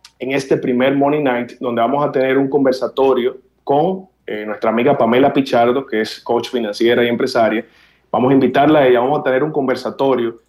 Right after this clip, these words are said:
de carácter, si se quiere, un poco informal sobre el tema de financiamiento, cómo obtener un préstamo, por qué, bajo qué circunstancias, si es bueno tomarlo ahora. Pero lo importante de todo esto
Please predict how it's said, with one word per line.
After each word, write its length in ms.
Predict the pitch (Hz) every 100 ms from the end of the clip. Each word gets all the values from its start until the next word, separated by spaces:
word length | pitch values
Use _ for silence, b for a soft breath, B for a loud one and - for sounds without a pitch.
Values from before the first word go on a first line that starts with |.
| _
de 100 | 127
carácter, 420 | 123 123 143 175
si 140 | 160 147
se 140 | 131
quiere, 160 | 135 143
un 120 | 147
poco 220 | 151 160
informal 600 | 147 147 151 143 120 123 - _
sobre 320 | _ - 190 185
el 80 | 131
tema 220 | 143 147
de 80 | 139
financiamiento, 840 | 135 123 113 110 117 110 95 101
cómo 240 | - 117 117
obtener 260 | 113 107
un 120 | 104 98
préstamo, 500 | 117 113 - 107 101
por 200 | 104 -
qué, 280 | 120 113
bajo 260 | 101 107 101
qué 120 | 117
circunstancias, 880 | 110 120 - - 117 110 110 110 - b b b
si 120 | -
es 60 | -
bueno 200 | 120 120
tomarlo 360 | 110 117 110 117
ahora. 260 | 107 110 -
Pero 160 | 151
lo 80 | 175
importante 600 | 185 185 180 185 254 269
de 100 | 226
todo 320 | 190 196 160
esto 340 | 113 101 -